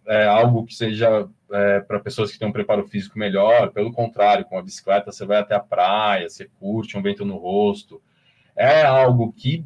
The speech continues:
pós-pandemia, e no, na vida que, né, muita gente já leva de computador, de muita telinha, hiperconectividade, é um detox pra mente, pro corpo muito necessário. Então, acho que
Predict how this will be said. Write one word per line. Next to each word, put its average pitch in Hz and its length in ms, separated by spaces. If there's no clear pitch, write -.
pós-pandemia, 127 960
e 147 120
no, 240 480
na 156 160
vida 147 280
que, 151 180
né, 135 180
muita 120 240
gente 131 240
já 123 120
leva 117 280
de 104 100
computador, 117 840
de 101 120
muita 123 440
telinha, 117 520
hiperconectividade, 117 1600
é 98 100
um 117 100
detox 143 640
pra 110 220
mente, 117 400
pro 120 160
corpo 123 320
muito 131 280
necessário. 110 720
Então, 101 320
acho 107 240
que 117 320